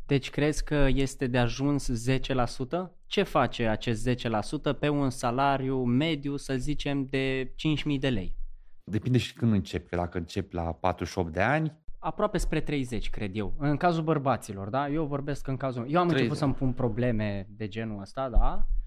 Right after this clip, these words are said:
Speaker 2: Mhm.
Speaker 1: Înspre vârsta de treizeci de ani.
Speaker 2: Dacă începi la treizeci de ani, e destul de, de, destul de ok. În, ideal e să începi la primul salariu. Dar dacă ai început la în jur de treizeci de ani, chiar și cu zece la sută economisit, uh,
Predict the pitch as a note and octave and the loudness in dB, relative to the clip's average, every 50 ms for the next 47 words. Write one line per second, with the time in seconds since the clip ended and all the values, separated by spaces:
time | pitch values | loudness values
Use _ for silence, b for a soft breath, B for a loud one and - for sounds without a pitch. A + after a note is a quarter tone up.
0 | b b b G#2 G2+ A2+ B2+ B2 - - G#3+ A3+ A3+ A3 - - F#3 F#3+ F3 E3 | b b b -4 -2 -2 -4 -4 -4 -4 -2 -2 -2 -2 -2 -2 0 0 0 0
1 | F3+ E3+ E3+ - D#3 C#3+ C#3 - D3 C3+ B2 A#2 B2+ A2 G2+ A2 G2+ G2 F#2 - | -2 -4 -2 -4 -4 -4 -4 -4 -2 -2 -2 -2 -4 -6 -4 -4 -6 -6 -6 -10
2 | - - - _ - G2 G#2 B2 B2 - D#3+ C3+ - - - D#3+ C#3+ B2 - B2+ | -14 -18 -14 _ -4 0 0 2 4 2 0 0 0 0 4 4 4 4 4 2
3 | C#3 C3+ C#3+ C3+ A#2+ G2 G2 F#2+ G2 A2+ A2 G2 - - _ - F2+ F#2 - - | 4 6 6 4 4 6 4 4 4 4 2 0 -2 -6 _ -6 -6 -6 -6 -4
4 | - G#2 G#2 A#2 A2+ A#2+ A2+ G2+ F#2+ F#2 - _ - F2+ G2 F2 - - E3+ E3 | -4 0 0 2 4 4 2 2 0 -8 -16 _ -8 -6 -6 -4 2 4 6 6
5 | D#3+ A#2+ - - - G#2 E2 - - - A#2+ B2 - - _ _ - - - B2+ | 6 6 4 4 2 2 2 2 0 2 2 2 0 -2 _ _ -8 -2 0 2
6 | A#2 A#2 C3 C3+ C3+ C3 B2 A#2+ A#2 A#2+ A#2+ A2 - A2 G#2+ - A2+ G2+ - - | 4 4 4 6 6 4 2 2 0 0 -2 -2 -2 -4 -2 -2 -2 -4 -4 -4
7 | - F#2 F2 E2+ E2 D#2+ D#2 D#2 D2+ - - _ _ _ _ - - G#2+ G2 F#2 | -2 0 0 0 -2 -4 -4 -6 -8 -10 -12 _ _ _ _ 0 2 2 4 4
8 | F2+ E2 - F#2 D#2+ D2 C2 A#1 - _ _ b b b b b b - G3 G3 | 2 0 0 0 0 0 -4 -8 -10 _ _ b b b b b b 2 4 4
9 | F#3 D#3 - - C3 A#2 G#2 - G#2 - - A2 G2+ F#2 E2 D#2 C2+ - - F#2+ | 4 2 2 2 0 0 2 0 -4 -2 2 2 2 2 2 -2 -6 -6 -4 -4
10 | F#2+ E2+ F2+ F#2 F2 D#2 D#2+ - - - F2 E2+ D#2+ E2 D#2+ D#2 D#2 D2+ - E2 | -4 -4 -4 -6 -8 -8 -10 -12 -8 -6 -6 -4 -4 -4 -6 -6 -6 -10 -12 -12
11 | E2+ - - - - _ _ _ _ _ b b b b b b _ - - D#3 | -10 -10 -12 -14 -18 _ _ _ _ _ b b b b b b _ 0 2 4
12 | D#3+ D#3 - - - - D3 A2+ G#2 B2 C3 B2+ B2+ B2+ A2+ G2 F#2 F#2 - - | 4 2 0 -6 -2 0 0 2 4 2 2 2 2 2 2 2 2 0 -2 -4
13 | - G2+ F2+ - - F#2 E2+ D#2 D2 C#2+ D2+ - - - - - _ - - D#2+ | -4 -4 -4 -4 -4 -6 -4 -4 -6 -8 -10 -12 -14 -16 -18 -20 _ -14 -12 -12
14 | G#1+ G#1 G1+ - - G1+ G1+ - | -10 -10 -12 -12 -12 -14 -14 -16